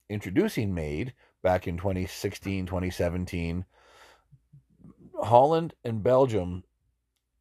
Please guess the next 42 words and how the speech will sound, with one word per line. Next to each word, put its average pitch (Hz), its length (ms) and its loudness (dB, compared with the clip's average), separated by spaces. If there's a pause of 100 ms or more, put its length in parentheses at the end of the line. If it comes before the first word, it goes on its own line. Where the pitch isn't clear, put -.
both 139 500 8
warned 120 640 0
Canada, 82 600 -4 (400)
"This 101 140 -4
is 110 100 -4
not 127 180 6
a 123 60 2
good 120 180 2
idea." 107 540 2 (360)
Those 156 220 2
two 156 140 0
countries 139 560 2 (340)
did 151 320 2 (380)
this 117 240 2
already, 107 580 4 (340)
and 95 440 0
they 123 120 6
went 143 300 2
down 127 160 6
the 117 80 0
slippery 107 420 2
slope, 95 440 2 (160)
and 95 520 -2
they 123 140 0
said, 113 380 2 (160)
"This 135 180 -2
is 104 100 -2
a 101 60 2
bad 104 320 0
idea." 90 480 0 (680)
Canada, 170 380 6
of 113 200 2
course, 101 260 0
because 82 320 -4
we 87 120 -2
had 85 180 -2
a 82 80 -4
Trudeau 98 380 -2
government 87 500 -2
in, 78 400 -6
in 82 220 -6
Ottawa, 82 560 2